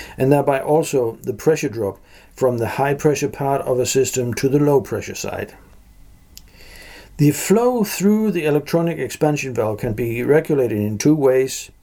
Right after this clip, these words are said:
either by controlling the opening port or orifice by a stepper motor, or by opening and closing a solenoid valve in a calculated sequence,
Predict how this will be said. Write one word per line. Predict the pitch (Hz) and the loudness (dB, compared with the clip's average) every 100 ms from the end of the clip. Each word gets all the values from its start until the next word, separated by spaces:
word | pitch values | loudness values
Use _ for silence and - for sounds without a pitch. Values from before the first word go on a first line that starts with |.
| - - - - - | -20 -20 -20 -20 2
either | 151 139 | 4 4
by | 117 110 | 0 -2
controlling | - 113 143 143 151 135 - | -6 -6 0 2 2 -2 -8
the | 139 135 - | -4 -4 2
opening | 143 143 123 110 | 2 2 -4 -6
port | - 165 170 - | -2 -2 -2 -4
or | 120 113 | -4 -4
orifice | - 160 180 - 196 - - - - - - | 0 0 2 0 0 -2 -14 -20 -20 -20 -2
by | 139 139 | 0 2
a | 120 | 0
stepper | - 147 185 | 0 0 2
motor, | 202 208 208 233 214 _ _ _ _ - | 2 2 0 -6 -8 _ _ _ _ -2
or | 185 240 - _ _ _ | 2 2 -2 _ _ _
by | 139 147 | -4 -2
opening | 180 180 160 156 156 | 0 0 0 -2 -4
and | 135 117 | -8 0
closing | 139 147 143 143 139 - | 2 2 2 0 -2 -8
a | 117 | 0
solenoid | - 151 151 131 107 107 | 2 4 2 -2 -6 -4
valve | 113 117 117 | -2 -2 -2
in | 120 120 | -8 -8
a | 117 107 - | -6 -8 -8
calculated | - 147 151 160 139 127 120 | -4 -2 0 0 2 2 0
sequence, | - - 131 110 107 98 90 - | -6 -4 -4 -2 -4 -4 -8 -10